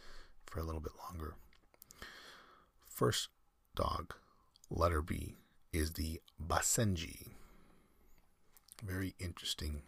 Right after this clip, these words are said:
looking dog. Other names include African bush dog, African barkless dog,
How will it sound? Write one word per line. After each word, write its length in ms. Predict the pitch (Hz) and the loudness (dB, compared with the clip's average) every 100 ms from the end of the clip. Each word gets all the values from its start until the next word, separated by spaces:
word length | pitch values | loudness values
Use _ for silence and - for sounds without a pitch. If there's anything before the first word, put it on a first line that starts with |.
| - | -10
looking 480 | 87 80 - 76 73 | -6 -4 -4 -4 -4
dog. 400 | 73 76 69 73 - - - - - - - - | -2 -2 -4 -8 -18 -20 -20 -18 -18 -20 -20 0
Other 160 | 120 110 | 4 6
names 260 | 98 98 | 4 2
include 360 | 95 85 - 82 - | 0 -2 -2 -4 -2
African 420 | 90 92 - - 87 | 0 0 0 0 0
bush 300 | 80 80 - | 0 0 0
dog, 320 | 80 76 78 - - - - - | 0 0 -2 -14 -20 -20 -16 -4
African 420 | 98 90 98 78 | -2 0 -2 -2
barkless 500 | 71 87 98 - 80 | 0 2 2 2 -2
dog, 380 | - 80 78 78 | 2 4 4 2